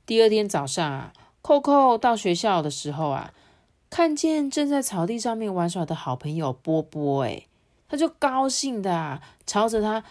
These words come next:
跑过去，哎，就说跑跑跑跑跑的时候，砰！扣扣没看见站在旁边的玲玲，不小心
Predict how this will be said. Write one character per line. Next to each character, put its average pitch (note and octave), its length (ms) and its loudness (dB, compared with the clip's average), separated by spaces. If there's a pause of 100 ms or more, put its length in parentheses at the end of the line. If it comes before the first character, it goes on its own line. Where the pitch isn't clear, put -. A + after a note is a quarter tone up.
(140)
跑 C3 180 -10
过 E3 140 -4
去， D#3 420 -8
哎， - 20 -20 (720)
就 F#3 140 -12
说 A3+ 160 -8
跑 A#3 180 -4
跑 A3+ 140 -2
跑 A#3 120 -2
跑 A#3 140 -4
跑 A3+ 160 -4
的 A3+ 100 -6
时 A3+ 120 -4
候， C4 120 -4 (520)
砰！ G3+ 560 4 (920)
扣 C#4+ 220 4
扣 B3 320 2
没 D3 260 0
看 E3+ 320 -2
见 D#3 240 -2
站 E3 300 -2
在 E3 160 0
旁 D3+ 320 -6
边 F3+ 160 -2
的 F3 100 0
玲 C#3 380 -2
玲， C3+ 420 -2 (600)
不 D4+ 200 0
小 F3+ 300 -2
心 G#3+ 340 -4